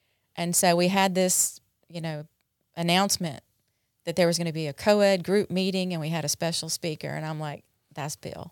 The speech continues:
I knew it was. And sure enough, he called ahead and got permission.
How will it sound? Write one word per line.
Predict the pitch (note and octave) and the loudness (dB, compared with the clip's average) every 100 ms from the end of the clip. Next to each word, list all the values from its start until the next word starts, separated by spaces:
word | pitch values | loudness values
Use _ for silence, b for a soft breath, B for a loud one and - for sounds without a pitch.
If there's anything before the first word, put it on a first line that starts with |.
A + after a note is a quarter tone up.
| - | -10
I | E3 | -6
knew | F3 E3 | -2 -2
it | - | -4
was. | - - - - _ _ _ _ _ _ | -8 -10 -14 -16 _ _ _ _ _ _
And | F3 E3 | -6 -4
sure | - E3+ F3 | -4 -4 -6
enough, | A3 G#3 - | -8 -12 -6
he | F#3 | -6
called | - D#3+ E3+ | -2 -2 0
ahead | F3+ E3+ | 0 0
and | F3+ | -2
got | D#3 - | -6 -8
permission. | F3+ E3 E3 E3+ E3 | -8 -6 -6 -6 -10